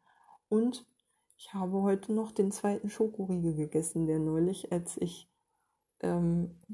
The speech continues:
als ich den aus dem Automaten geholt habe, noch mit, außerdem mit rausgefallen ist aus dem Automaten, weil der wahrscheinlich falsch befüllt worden war.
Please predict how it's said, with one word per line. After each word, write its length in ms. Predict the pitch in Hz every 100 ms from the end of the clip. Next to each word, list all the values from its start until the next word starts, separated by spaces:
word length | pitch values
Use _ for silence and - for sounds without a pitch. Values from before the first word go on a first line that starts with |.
| - _ _ _ _ _ _ _ _
als 320 | - 180 175 -
ich 160 | 170
den 200 | - 190
aus 180 | 180 170
dem 100 | 180
Automaten 640 | - 175 180 180 - 220
geholt 400 | 226 214 208 202
habe, 240 | 202 185 185
noch 240 | 180 -
mit, 260 | 180 185 -
außerdem 520 | 190 175 - 175 175
mit 220 | 175 170 -
rausgefallen 760 | 165 - - - 160 160 151
ist 140 | -
aus 200 | - 156
dem 100 | 156
Automaten, 680 | 165 170 - 165 156 - 180
weil 160 | 156 151
der 140 | 147
wahrscheinlich 440 | 151 - 170 175
falsch 320 | - 175 - -
befüllt 400 | 170 - 170 -
worden 260 | 160 156 151
war. 160 | 156